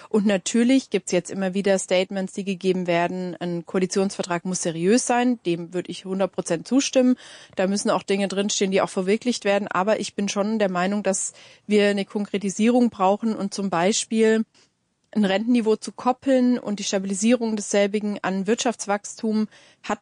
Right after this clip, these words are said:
natürlich schon schwierige Seiten, weil, äh, wir wissen alle, dass die Wirtschaftslage gerade eine herausfordernde ist. Aber trotzdem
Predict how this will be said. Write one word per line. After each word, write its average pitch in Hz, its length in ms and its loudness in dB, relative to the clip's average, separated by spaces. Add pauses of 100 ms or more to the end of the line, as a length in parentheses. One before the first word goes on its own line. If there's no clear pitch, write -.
natürlich 226 420 0
schon 220 180 -2
schwierige 233 400 2
Seiten, 196 460 0
weil, 180 400 2
äh, 185 160 -2
wir 190 140 0
wissen 214 220 -2
alle, 214 280 2
dass 202 200 0
die 202 120 -6
Wirtschaftslage 202 800 -2
gerade 196 300 -2
eine 196 120 -4
herausfordernde 220 760 2
ist. - 320 -2 (400)
Aber 196 200 -2
trotzdem 233 640 0